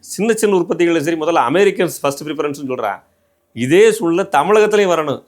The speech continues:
தமிழர்களுக்கு தான் அரசாங்க வேலைவாய்ப்புகள், இங்க இருக்கக்கூடிய வேலைகள்ல முதல் ப்ரிஃபரன்ஸ்னு வரணும்.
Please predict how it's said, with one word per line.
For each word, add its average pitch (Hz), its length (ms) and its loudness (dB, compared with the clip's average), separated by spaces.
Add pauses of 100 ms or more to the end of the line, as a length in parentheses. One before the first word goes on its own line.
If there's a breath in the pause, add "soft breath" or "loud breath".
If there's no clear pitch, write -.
தமிழர்களுக்கு 156 480 0
தான் 170 140 0
அரசாங்க 151 300 -2
வேலைவாய்ப்புகள், 143 500 0
இங்க 143 120 -4
இருக்கக்கூடிய 135 200 -4
வேலைகள்ல 135 340 -2
முதல் 143 260 -2
ப்ரிஃபரன்ஸ்னு 131 520 -6
வரணும். 113 200 -10